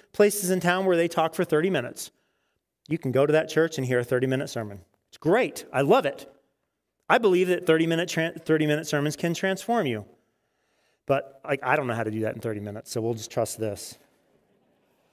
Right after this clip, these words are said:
Okay? But this is our conviction. Then when it comes to preference, so a preference, my preference in reading the Bible is to use the New Living Translation. That's my preference.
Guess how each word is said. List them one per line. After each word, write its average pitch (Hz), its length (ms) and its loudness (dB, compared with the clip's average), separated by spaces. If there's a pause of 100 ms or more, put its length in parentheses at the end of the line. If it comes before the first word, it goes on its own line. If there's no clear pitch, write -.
(1500)
Okay? 175 260 0 (180)
But 156 100 2
this 240 140 2
is 240 80 4
our 233 120 6
conviction. 214 600 4 (920)
Then 202 100 6
when 247 100 2
it 240 60 -2
comes 208 300 2
to 214 100 6
preference, 233 920 2 (1080)
so 180 160 6
a 170 60 4
preference, 226 760 0 (140)
my 196 240 2
preference 226 920 2 (360)
in 180 160 4
reading 196 260 4
the 180 60 4
Bible 175 420 0 (140)
is 175 200 4
to 180 120 -2
use 185 240 2
the 170 80 2
New 165 180 2
Living 147 300 2
Translation. 127 560 -2
That's 190 160 0
my 175 100 2
preference. - 680 -4